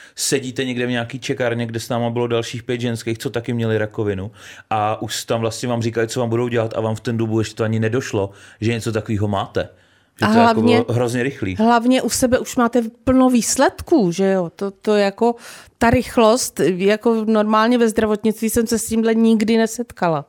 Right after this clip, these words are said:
Speaker 1: Mhm.
Speaker 2: Vždycky, „Jo, objednejte si, no, až budem“, tohle jde strašně rychle. Takže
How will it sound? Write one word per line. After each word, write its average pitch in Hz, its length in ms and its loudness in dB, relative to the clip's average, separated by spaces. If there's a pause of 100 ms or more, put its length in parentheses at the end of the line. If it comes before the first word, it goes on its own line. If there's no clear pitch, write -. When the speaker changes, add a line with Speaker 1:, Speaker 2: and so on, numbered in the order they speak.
(160)
Speaker 1:
Mhm. 127 220 -4
Speaker 2:
Vždycky, 190 460 -2
„Jo, 220 280 4
objednejte 208 720 2
si, 190 500 2
no, 185 240 2
až 190 180 2
budem“, 202 240 0 (260)
tohle 233 240 2
jde 262 80 4
strašně 269 640 0
rychle. 175 440 -2 (760)
Takže 233 1000 2